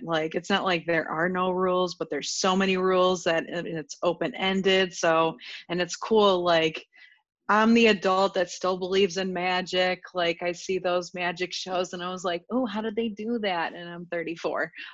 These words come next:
Um, and I think it's fun to be creative in a world that's not the one that we're living in now, but the one that you create in of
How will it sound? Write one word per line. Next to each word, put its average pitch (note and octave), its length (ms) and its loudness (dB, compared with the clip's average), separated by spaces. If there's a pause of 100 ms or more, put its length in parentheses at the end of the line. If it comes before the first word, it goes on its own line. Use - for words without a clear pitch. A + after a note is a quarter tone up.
(120)
Um, F#3 680 2
and F3+ 420 0
I F3 120 -2
think F3+ 200 -4
it's - 180 -4
fun F3+ 220 0
to F#3 100 -4
be F3 200 -4
creative E3+ 560 -2
in E3+ 380 -4
a E3+ 80 -4
world E3+ 440 0
that's - 560 -6 (360)
not E3 420 0 (840)
the E3+ 160 -2
one E3+ 280 -2
that D#3+ 160 -2
we're E3+ 120 -2
living E3 380 -2
in D#3 160 -6
now, E3+ 320 0
but E3 140 -6
the D#3+ 80 -6
one D#3 220 -6
that - 180 -8
you D#3+ 200 -8
create D#3 460 -4 (100)
in D#3+ 140 -10
of D3 140 -8